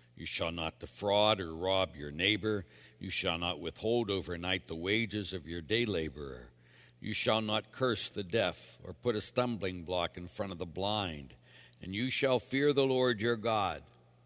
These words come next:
I am the Lord. You shall not act dishonestly in rendering judgment. Show neither partiality to the weak nor deference to the mighty, but judge your fellow men justly.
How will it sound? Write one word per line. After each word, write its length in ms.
I 220
am 200
the 100
Lord. 440
You 140
shall 240
not 260
act 300
dishonestly 920
in 140
rendering 500
judgment. 600
Show 360
neither 420
partiality 960
to 140
the 100
weak 320
nor 160
deference 600
to 100
the 100
mighty, 460
but 140
judge 380
your 120
fellow 380
men 400
justly. 600